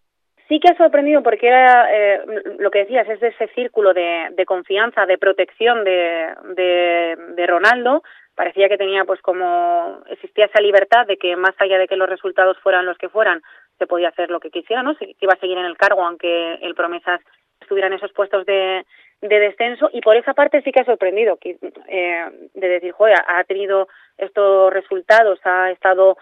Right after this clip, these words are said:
eh, haciendo estos, estos partidos desde hace tiempo", o sea, la situación del Promesas no es algo, algo nuevo y se le ha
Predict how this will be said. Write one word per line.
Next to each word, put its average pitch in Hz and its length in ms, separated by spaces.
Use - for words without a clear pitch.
eh, 185 320
haciendo 196 720
estos, 185 600
estos - 320
partidos 190 480
desde 160 180
hace 165 160
tiempo", 175 260
o - 40
sea, 185 80
la 156 80
situación - 320
del 165 100
Promesas 170 480
no 170 120
es 170 200
algo, 165 400
algo 196 520
nuevo 220 380
y 262 80
se 190 120
le 185 80
ha 185 100